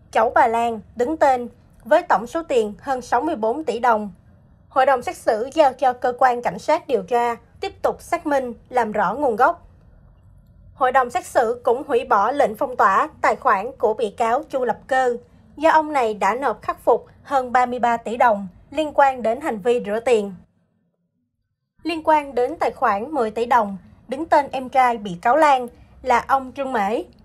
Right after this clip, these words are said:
mở tại ngân hàng Eximbank. Hội đồng xét xử nhận thấy chưa đủ căn cứ xác định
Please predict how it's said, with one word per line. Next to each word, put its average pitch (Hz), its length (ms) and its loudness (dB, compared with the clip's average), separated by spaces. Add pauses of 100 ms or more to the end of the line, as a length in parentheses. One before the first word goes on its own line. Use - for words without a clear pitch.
mở 254 180 2
tại 208 240 2
ngân 247 220 -4
hàng 220 260 -4
Eximbank. 247 640 -2 (800)
Hội 262 180 0
đồng 262 180 2
xét 370 140 -8
xử 226 240 2
nhận 247 260 -2
thấy 262 360 0 (180)
chưa 269 160 4
đủ 220 220 0
căn 247 260 -2
cứ 247 220 0
xác 370 260 -4
định 208 280 -2